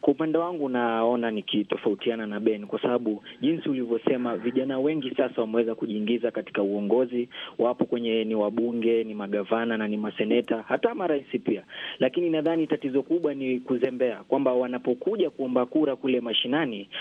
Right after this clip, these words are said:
wanaelezea kwamba wakifika kule mabungeni watahakikisha kwamba wanabadilisha zile sera, lakini wanapofika kule hawazibadilishi, wanazembea,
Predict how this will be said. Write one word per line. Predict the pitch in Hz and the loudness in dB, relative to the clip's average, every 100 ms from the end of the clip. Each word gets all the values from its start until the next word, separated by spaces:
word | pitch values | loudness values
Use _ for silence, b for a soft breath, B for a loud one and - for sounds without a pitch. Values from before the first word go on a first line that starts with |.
| B | B
wanaelezea | - 120 127 131 131 156 | 0 2 2 0 0 0
kwamba | 147 143 | 0 0
wakifika | 131 - - 196 190 | -2 -2 -2 0 2
kule | 165 156 | 2 2
mabungeni | 147 139 135 135 143 135 | 2 0 0 2 0 0
watahakikisha | 123 123 117 117 - 131 | -2 -2 -2 -6 -2 2
kwamba | 120 123 | 2 2
wanabadilisha | 120 113 113 117 120 131 131 123 | 0 -2 -2 0 0 0 2 0
zile | 120 123 120 107 - - | 2 4 2 0 -4 0
sera, | 143 104 90 _ B B | 0 0 -8 _ B B
lakini | 123 120 165 | -2 0 0
wanapofika | 160 143 143 - 196 185 | 0 0 -2 0 0 0
kule | 147 156 139 | 0 0 0
hawazibadilishi, | 127 127 127 127 127 135 143 123 117 | 0 0 2 0 2 2 2 0 -2
wanazembea, | 113 110 117 123 139 135 | -2 -2 0 2 2 2